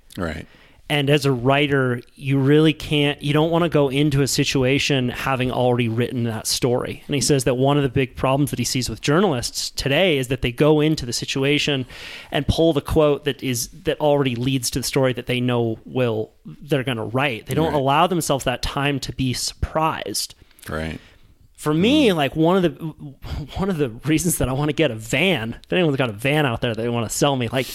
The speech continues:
Speaker 2: it's such a, it's, there's such a metaphor for that because you're removing yourself
Speaker 1: Mm.
Speaker 2: from society and from that groupthink. And, uh, when I'm hanging with you and, and we're talking shit, you know, in, in late into the evening and we're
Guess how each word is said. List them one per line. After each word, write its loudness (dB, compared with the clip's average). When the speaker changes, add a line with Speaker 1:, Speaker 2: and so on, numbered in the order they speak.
Speaker 2:
it's 2
such 0
a, 4
it's, 0
there's 4
such 0
a 2
metaphor 2
for -6
that -2
because 2
you're 2
removing 4
yourself 2
Speaker 1:
Mm. -6
Speaker 2:
from 4
society 2
and -2
from 2
that 0
groupthink. 0
And, 0
uh, 2
when 4
I'm 2
hanging 2
with 2
you 2
and, 0
and -4
we're 2
talking -4
shit, 0
you -2
know, 2
in, 2
in 0
late 2
into 0
the 0
evening 2
and -2
we're 4